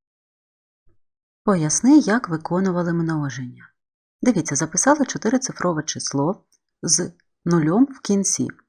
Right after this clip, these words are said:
Нижче двоцифрове записали так,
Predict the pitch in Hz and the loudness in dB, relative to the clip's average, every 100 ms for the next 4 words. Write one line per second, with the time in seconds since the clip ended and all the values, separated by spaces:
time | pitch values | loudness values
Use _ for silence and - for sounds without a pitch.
0 | - _ _ _ _ _ _ - 208 190 | -20 _ _ _ _ _ _ 0 2 2
1 | 185 277 226 202 - - 151 147 220 233 | 2 2 2 0 -2 -2 -2 0 2 0
2 | 226 151 - 165 208 240 - _ _ _ | -2 -4 -2 0 0 0 -4 _ _ _
3 | _ - 160 160 - | _ 4 4 4 0